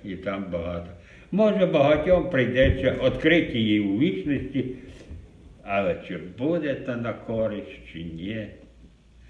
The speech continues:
Ми знаємо, що тільки на землі, на землі, ось тут, ці пару десятків років, мій розум працює. Я хочу, я хочу, я хочу.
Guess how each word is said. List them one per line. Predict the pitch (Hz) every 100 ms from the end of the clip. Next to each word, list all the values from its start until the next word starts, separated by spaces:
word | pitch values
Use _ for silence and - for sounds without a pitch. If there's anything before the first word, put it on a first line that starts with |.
| - -
Ми | 165
знаємо, | 170 175 175 175
що | - 147
тільки | 156 156 143 135 - - - _ _ 104
на | 90 104 104
землі, | 98 85 90 127 139 120 98 85
на | 90 110
землі, | 156 139 120 143 160 147 131 - - - - -
ось | 139 - -
тут, | 151 156 143 -
ці | 147
пару | 131 151 147
десятків | 143 131 160 - 151 131
років, | 151 156 - 127 - - -
мій | 165 160
розум | 175 170 165 135
працює. | - 113 113 - - - 147 226 214 196 170 110 - - - - - 170
Я | 180
хочу, | - - 190 214 - - 214
я | 180 185
хочу, | - 214 202 175
я | 170 165
хочу. | 196 143 -